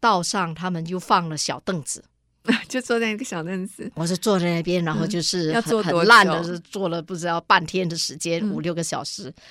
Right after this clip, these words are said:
Speaker 1: 才到那个地方。
Speaker 2: 嗯。
Speaker 1: 你就是问：“到了吗？到了吗？”你，你又听不懂。
Speaker 2: 嗯。
Speaker 1: 也不晓得到底是哪一站，就是这样。那，那整个路程你都很紧张的。
Speaker 2: 嗯，嗯，嗯。
Speaker 1: 你很难说放松，因为你又不晓得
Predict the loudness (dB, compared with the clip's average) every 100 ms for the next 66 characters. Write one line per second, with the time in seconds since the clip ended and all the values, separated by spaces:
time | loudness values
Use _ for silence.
0 | -20 -10 -8 2 4 4 0 -6 -8 -10
1 | -4 -2 -2 -6 -12 _ _ _ -4 -2
2 | 0 0 -2 _ 0 2 0 -2 -4 0
3 | 2 2 -2 -4 -4 -6 -8 -8 -4 -2
4 | 0 0 2 2 2 0 -4 -4 -4 -10
5 | -18 _ -8 -4 2 2 2 0 2 2
6 | 2 -2 0 0 -2 -4 -4 -4 -4 -8
7 | -20 -6 0 0 0 2 4 4 4 2
8 | 2 0 -2 -2 0 2 2 2 0 -2
9 | 0 2 2 2 0 0 0 2 0 -2
10 | _ 0 2 4 2 0 -2 -2 -4 _
11 | _ _ _ -2 0 2 2 4 4 4
12 | 2 4 4 4 2 -2 0 -2 0 0
13 | 0 -2 -4 -4 -4 -4 -6